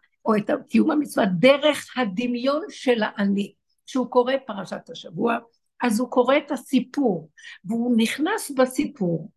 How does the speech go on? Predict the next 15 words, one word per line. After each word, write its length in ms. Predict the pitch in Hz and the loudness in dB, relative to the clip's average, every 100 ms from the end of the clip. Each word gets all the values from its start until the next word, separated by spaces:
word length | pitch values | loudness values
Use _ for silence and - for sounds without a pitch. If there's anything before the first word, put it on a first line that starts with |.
| _ - - | _ -16 0
ואז 320 | 233 285 269 | 2 4 0
הוא 100 | 262 | -2
יודע 260 | 262 262 269 | -2 0 -2
שהמון 320 | - 285 453 480 _ | 0 0 0 -2 _
פרטים 440 | 381 359 - 381 294 | -6 -4 -4 -4 -4
בפרשיות, 720 | - 196 240 - 330 214 165 - _ _ - - _ | -4 -4 -4 -4 -2 -2 -4 -10 _ _ -20 -20 _
אה, 180 | 277 269 277 | 4 4 2
מלא, 380 | 302 311 359 277 | -4 -4 -2 2
אה, 480 | 277 269 269 - 262 | 4 4 0 -8 -6
דמויות 720 | 202 196 262 269 233 233 226 214 | -6 -6 -4 -4 0 0 -2 -2
ומלא 360 | 254 254 254 262 | -2 0 0 0
אירועים 720 | 269 262 240 247 320 247 220 226 196 | 0 0 0 -2 -2 -2 -2 -4 0
ומציאויות 1300 | 240 247 - 247 240 - 285 285 254 214 247 233 - | 0 0 -4 -2 0 2 0 0 -2 0 0 -2 -6
שונות, 560 | - 220 214 208 196 - - - | -6 -4 -4 -4 -4 -8 -20 -8
האבות 600 | 269 277 220 180 220 214 | -2 0 0 2 2 2